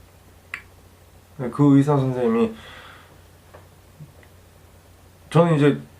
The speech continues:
앞에 또 대기하는 사람들이 또 있더라고요. <laughs> 제가 갔는데 이제 앞에 한 두, 두 팀 정도가, 예, 진료 대기를 하고 있더라고요. 근데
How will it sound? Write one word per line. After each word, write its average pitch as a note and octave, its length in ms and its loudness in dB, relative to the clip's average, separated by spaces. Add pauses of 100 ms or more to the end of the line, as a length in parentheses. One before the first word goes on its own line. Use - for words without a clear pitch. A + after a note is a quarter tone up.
(280)
앞에 A3+ 520 2
또 G3 140 -4
대기하는 G#3 480 2
사람들이 D#3+ 440 0
또 C#3 100 -2
있더라고요. A#2+ 520 2 (200)
<laughs> - 1800 -14
제가 C#3+ 180 0
갔는데 D#3+ 440 2
이제 C3 180 2
앞에 A#2 280 0
한 D3 200 0
두, C#3+ 360 -6
두 D3+ 160 -4
팀 F#3 160 0
정도가, A2 600 0 (220)
예, G2 320 -6 (280)
진료 C3+ 460 2
대기를 A#2 380 0
하고 C#3 180 0
있더라고요. G#2+ 520 -2
근데 B2+ 240 -4